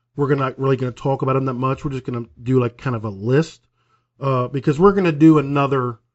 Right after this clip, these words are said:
uh, we're gonna do more of these. I wanna do these every once in a while. So this is actually volume one. <laughs> You know, this is just a way for us to get more and more movies recognized. So, uh, but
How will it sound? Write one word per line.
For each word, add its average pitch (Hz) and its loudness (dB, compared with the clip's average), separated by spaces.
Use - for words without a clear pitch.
uh, 123 -10
we're 165 4
gonna 190 4
do 160 4
more 135 0
of 107 -8
these. 98 -18
I 135 -6
wanna 139 -2
do 139 2
these 127 -2
every 131 0
once 123 -6
in 127 -10
a 113 -8
while. 110 -10
So 123 -6
this 175 0
is 139 0
actually 131 -2
volume 139 0
one. 113 -12
<laughs> - -8
You 143 2
know, 135 4
this 143 0
is 151 0
just 151 -2
a 143 2
way 139 2
for 143 -6
us 139 -8
to 139 -6
get 139 0
more 135 -2
and 131 -2
more 131 0
movies 131 2
recognized. 117 -2
So, 107 -12
uh, 131 0
but 135 -4